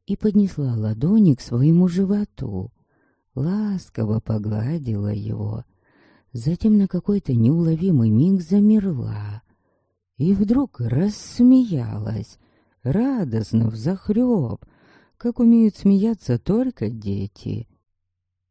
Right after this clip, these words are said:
Я с недоумением наблюдала за ней неполную минуту.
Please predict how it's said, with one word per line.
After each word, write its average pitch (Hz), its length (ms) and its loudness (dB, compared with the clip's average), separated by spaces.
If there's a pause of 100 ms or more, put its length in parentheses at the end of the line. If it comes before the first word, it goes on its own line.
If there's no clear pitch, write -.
(300)
Я 139 340 -4
с - 120 -12
недоумением 202 840 4
наблюдала 160 580 0
за 110 140 -6
ней 117 220 2
неполную 147 640 4
минуту. 117 760 0